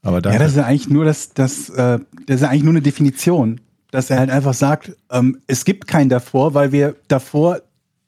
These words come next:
Speaker 2: über die Existenz von etwas definieren, was zu dem Zeitpunkt noch nicht da war. Das hilft einem ja null weiter, es zu verstehen. Wenn du einfach sagst, „Ja, da gab's halt keine Zeit.“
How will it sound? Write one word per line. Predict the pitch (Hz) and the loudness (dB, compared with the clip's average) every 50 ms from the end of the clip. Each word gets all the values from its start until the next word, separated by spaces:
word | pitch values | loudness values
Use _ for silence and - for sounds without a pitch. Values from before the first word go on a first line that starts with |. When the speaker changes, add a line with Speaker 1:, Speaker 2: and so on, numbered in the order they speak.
| _ _ | _ _
Speaker 2:
über | - 170 151 170 165 156 135 - _ _ _ _ _ _ _ - | -4 0 0 2 0 0 -2 -4 _ _ _ _ _ _ _ -2
die | 120 139 | -2 -2
Existenz | 156 - - 156 135 - - 160 185 226 247 - | 0 0 -2 -4 -4 -2 0 0 0 0 0 -2
von | - 247 | -2 -2
etwas | 135 135 - 131 127 - | -2 -2 -2 -2 -2 -2
definieren, | - 135 - - 135 135 139 147 170 160 | -2 -2 0 0 0 2 2 2 0 0
was | 143 131 - - | -2 -4 -4 -6
zu | - | -4
dem | 135 143 143 143 | -2 -2 -2 0
Zeitpunkt | - 143 - 156 147 | -2 -4 -2 0 0
noch | 143 | 0
nicht | 151 135 - - | 0 0 -2 -2
da | 160 185 180 131 | 0 0 0 -2
war. | 107 95 95 101 - - - - _ _ | -2 -6 -6 -8 -10 -16 -20 -20 _ _
Das | - 127 - | -6 -4 -2
hilft | - 196 190 - - | 0 -2 0 0 2
einem | 147 143 | 2 2
ja | 139 | 4
null | 135 139 143 156 185 180 139 | 4 4 4 4 2 2 0
weiter, | 139 143 170 - 165 | 0 -2 0 -2 -4
es | 156 131 - - | -4 -4 -6 -8
zu | - 139 | -10 -4
verstehen. | - 143 131 - - 190 196 139 101 95 - - _ _ _ _ _ _ _ _ _ _ _ _ _ _ _ | -4 -4 -4 -2 0 0 0 0 0 -4 -6 -12 _ _ _ _ _ _ _ _ _ _ _ _ _ _ _
Wenn | 127 123 | 0 0
du | 131 | 2
einfach | 120 135 131 139 135 | 2 0 0 0 0
sagst, | 131 139 131 135 - - | 0 0 0 0 0 0
„Ja, | 147 139 | 0 2
da | 143 139 | 2 2
gab's | 131 196 214 - - | 2 0 -2 -2 -2
halt | 143 127 - | -2 -2 -2
keine | - - 110 110 - | -2 -2 -4 -4 -4
Zeit.“ | - - 113 107 104 - | -2 -2 -2 -2 -2 -4